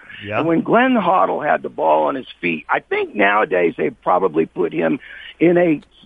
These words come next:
Speaker 2: a center defensive midfield role, not because he was necessarily a defensive player, but because when he got the ball on his foot, he was a lot like Paul Gascoigne. He got the ball on his foot, he could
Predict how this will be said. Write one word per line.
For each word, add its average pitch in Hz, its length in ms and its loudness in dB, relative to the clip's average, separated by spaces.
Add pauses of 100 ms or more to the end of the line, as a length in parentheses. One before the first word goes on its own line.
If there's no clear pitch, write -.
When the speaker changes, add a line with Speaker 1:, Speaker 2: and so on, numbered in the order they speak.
(100)
Speaker 2:
a 147 200 -2
center 180 200 2
defensive 180 640 -4
midfield - 580 0
role, - 280 2
not 262 320 0
because 196 300 -6
he 170 100 -10
was 147 160 -10
necessarily 175 480 -2
a - 40 -4
defensive 226 440 -4
player, 151 320 0 (320)
but 170 140 0
because 180 320 0
when 170 100 0
he 277 80 2
got 302 180 2
the 233 80 -4
ball 220 220 4
on 196 80 2
his - 80 -8
foot, - 160 0
he 208 60 -2
was 190 100 -4
a 240 60 2
lot - 180 4
like - 220 0
Paul 196 200 2
Gascoigne. 175 600 0
He - 40 -4
got - 200 2
the - 80 -2
ball 151 300 4
on 104 60 2
his 98 120 -2 (100)
foot, - 260 4 (360)
he 156 100 4
could - 160 -4